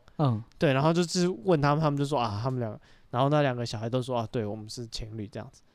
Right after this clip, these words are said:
Speaker 2: 所以他就觉得好像不太对。
Speaker 1: 又好像没问题。
Speaker 2: 又好像没问题，所以他就很困惑，他就上网问网友的意见这样。
Speaker 1: Dead brother, I'm stuck。
Speaker 2: 对啊，其实这没有什么不可以吧？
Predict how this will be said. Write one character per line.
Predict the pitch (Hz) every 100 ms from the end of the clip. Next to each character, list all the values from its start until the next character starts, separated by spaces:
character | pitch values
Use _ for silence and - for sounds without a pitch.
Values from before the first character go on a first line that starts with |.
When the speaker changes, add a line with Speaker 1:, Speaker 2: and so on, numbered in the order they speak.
| -
Speaker 2:
所 | 143
以 |
他 | 143
就 | 151 143 - - - - -
觉 | 123
得 | 131 131 131 - - _
好 | -
像 | 143 233
不 | 175
太 | 196 175
对。 | 180 120 - - -
Speaker 1:
又 | 175
好 | 139 127
像 | 151
没 | 135 123
问 | 131
题。 | 240
Speaker 2:
又 | 226
好 |
像 | 175 220
没 | 160
问 | 165 165
题， | 135
所 | 120 180
以 |
他 | 165
就 | 170 165 147 - -
很 | - 131
困 | 123 - 160
惑， | 135 147
他 | 147
就 | 156
上 | - 151
网 | 127 120
问 | 143 131 123
网 | 117 139
友 | 127
的 | 107
意 | 127 117
见 | - 113
这 | 104
样。 | 104
Speaker 1:
Dead | 104 160
brother, | 139 156 151 143 127 139
I'm | 147
stuck。 | - 156 131 - - -
Speaker 2:
对 | 202
啊， | 196 185
其 | 240
实 | 320
这 | 339
没 | 240
有 | 247
什 | 214
么 | 131
不 | 127
可 | - - 127
以 | 165 95
吧？ | -